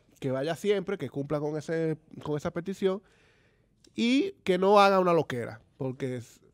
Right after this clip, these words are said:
si algo ha cate-, ha caracterizado a Honguito Boa es, eh, si algo ha caracterizado a Honguito es siempre sonar por cosa mala, siempre, o un accidente,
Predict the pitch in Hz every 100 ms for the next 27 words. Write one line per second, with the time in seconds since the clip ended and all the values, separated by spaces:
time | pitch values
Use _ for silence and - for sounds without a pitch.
0 | _ - 151 185 208 208 190 196 185 -
1 | 185 - 175 175 190 170 160 175 147 -
2 | 165 160 151 151 151 147 180 - _ _
3 | _ _ _ _ - 208 226 - - _
4 | _ _ _ _ _ _ _ _ _ 170
5 | _ 180 175 _ _ _ - _ 160 151
6 | 151 139 131 120 113 - _ _ _ _
7 | _ _ _ _ - 151 160 185 185 175
8 | 165 151 175 170 156 165 190 196 - 175
9 | 196 - - _ _ - - 180 202 196
10 | - 165 170 208 220 - _ _ _ -
11 | 143 170 175 165 131 110 104 _ _ _
12 | _ _ _ - 143 113 107 - 127 135
13 | 156 170 147 151 208 220 208 220